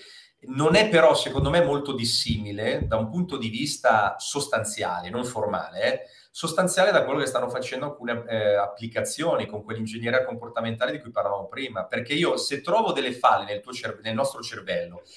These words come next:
cioè io lavoro per trovare delle falle nel cervello delle persone per farle rimanere più tempo dentro le mie applicazioni. Perché? Perché ovviamente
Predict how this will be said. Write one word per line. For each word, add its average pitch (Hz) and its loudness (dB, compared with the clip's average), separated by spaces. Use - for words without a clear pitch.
cioè 170 0
io 202 4
lavoro 151 8
per 117 -2
trovare 131 4
delle 113 -4
falle 120 4
nel 104 -8
cervello 127 0
delle 107 -6
persone 139 -2
per 208 2
farle 185 6
rimanere 180 2
più 226 -4
tempo 151 0
dentro 131 -4
le 143 -2
mie 117 0
applicazioni. 104 -4
Perché? - 0
Perché - -18
ovviamente 117 -2